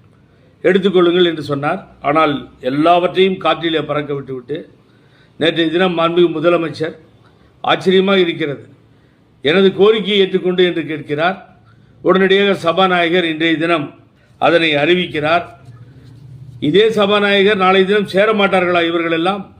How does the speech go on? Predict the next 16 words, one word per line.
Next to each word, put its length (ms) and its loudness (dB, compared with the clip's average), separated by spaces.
உள்கட்சி 420 2
சண்டையிலே 420 0
நாங்கள் 380 -4
தலையிட 340 2
மாட்டோம் 320 -4
என்றெல்லாம் 440 -4
சொல்லியிருந்தார். 580 -4
இப்பொழுது 400 4
கவர்னர் 520 0
சேர்த்து 260 2
வைப்பார் 380 2
என்றார். 340 0
இப்பொழுது 440 4
பக்கத்திலேயே 680 2
ஒரு 160 2
ஆசனத்தை 540 -2